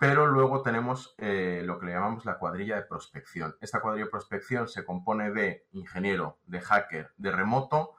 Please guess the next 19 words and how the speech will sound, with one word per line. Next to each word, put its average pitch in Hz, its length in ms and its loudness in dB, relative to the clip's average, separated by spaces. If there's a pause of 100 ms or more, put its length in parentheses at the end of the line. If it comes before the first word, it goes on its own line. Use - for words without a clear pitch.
(200)
o 107 160 0
de 110 80 2
prospector. - 680 -2 (340)
Y 135 440 2 (280)
hoy, 135 540 6 (460)
no, - 180 0
ayer, 98 460 0
ayer 104 240 0
se - 160 -8
revelaron 107 400 2
los 95 240 -6
hunters, 87 440 -4
los 78 160 -12
cazadores. 78 720 -6 (1000)
Eh, 92 720 2 (500)
entonces, 113 600 0
nos 113 180 2
permite 131 480 2
formar 110 680 4